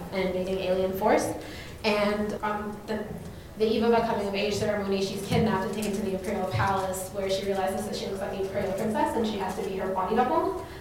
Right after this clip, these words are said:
And she gets pulled into all sorts of, like, palace politics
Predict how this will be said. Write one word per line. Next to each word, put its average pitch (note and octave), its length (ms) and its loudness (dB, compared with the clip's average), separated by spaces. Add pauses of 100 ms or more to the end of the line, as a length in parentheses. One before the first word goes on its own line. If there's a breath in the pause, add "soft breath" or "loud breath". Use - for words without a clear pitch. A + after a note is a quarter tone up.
(200 loud breath)
And G#3+ 120 0
she G#3+ 80 2
gets G3+ 160 2
pulled G3+ 200 2
into F#3+ 140 0
all F#3 140 2
sorts - 240 0
of, G3 140 0
like, F3+ 300 -2
palace F3+ 460 0
politics - 520 -4